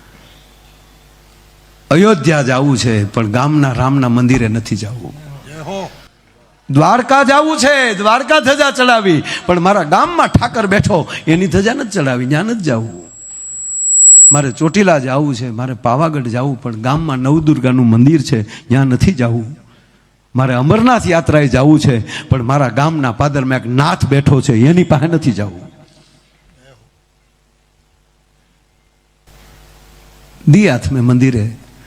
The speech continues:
અને બાપુ મેં હકીકત હું આરતી ટાણે સાત વાગે અને આ રોડ ઉપર જાતા હોય ને આજુબાજુમાં ગામ આવે ને, ઈ ગામના મંદિરે ગાડી લઈ લેવી.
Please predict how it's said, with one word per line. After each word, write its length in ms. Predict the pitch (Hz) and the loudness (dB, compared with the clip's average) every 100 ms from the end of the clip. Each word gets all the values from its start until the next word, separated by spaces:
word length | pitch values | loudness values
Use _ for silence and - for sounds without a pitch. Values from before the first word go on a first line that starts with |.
| - - - 120 | -20 -20 -8 0
અને 80 | |
બાપુ 280 | 117 139 156 | 2 2 2
મેં 280 | 123 143 113 | 4 4 2
હકીકત 420 | 107 208 185 104 | 2 0 0 -4
હું 220 | 110 107 107 - - _ _ - - _ - - - - _ _ _ _ | -6 -10 -14 -20 -20 _ _ -20 -20 _ -20 -20 -20 -20 _ _ _ _
આરતી 300 | 120 120 - | -4 -2 0
ટાણે 380 | 156 131 131 110 - - _ _ _ _ - _ _ - - - | 0 0 -2 -6 -8 -16 _ _ _ _ -20 _ _ -20 -20 -6
સાત 240 | 143 165 156 | -2 0 0
વાગે 380 | 131 127 127 113 123 - - - | -2 0 0 -2 -6 -18 -18 -4
અને 140 | 123 | -2
આ 160 | 110 127 | -2 -2
રોડ 300 | 127 165 240 | 2 4 2
ઉપર 220 | 214 170 | 2 0
જાતા 300 | 131 135 143 | 0 0 0
હોય 80 | 131 | -2
ને 100 | 120 | 0
આજુબાજુમાં 640 | 131 156 143 143 151 127 | 0 0 2 0 0 0
ગામ 260 | 117 131 160 | 0 0 0
આવે 200 | 160 202 | 0 0
ને, 140 | 127 104 - - - - - - - _ _ _ _ _ _ | -4 -6 -14 -20 -20 -20 -20 -20 -20 _ _ _ _ _ _
ઈ 160 | 190 247 | 4 4
ગામના 360 | 175 151 135 | 2 0 0
મંદિરે 340 | 120 123 123 113 | 0 2 2 0
ગાડી 260 | 120 110 | -2 0
લઈ 180 | 107 113 | 2 2
લેવી. 420 | 90 90 - - | 0 -4 -8 -18